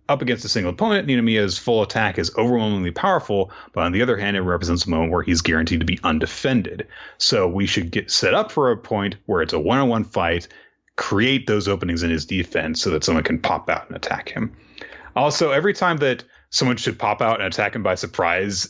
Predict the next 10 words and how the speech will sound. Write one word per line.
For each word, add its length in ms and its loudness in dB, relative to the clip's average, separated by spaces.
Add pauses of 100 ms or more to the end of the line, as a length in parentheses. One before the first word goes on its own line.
is 200 -2
illustrated 800 0
in 160 0
these 220 0
little 260 0
illustrations 880 0
when 180 2
they're 120 2
explaining 580 0
things, 420 2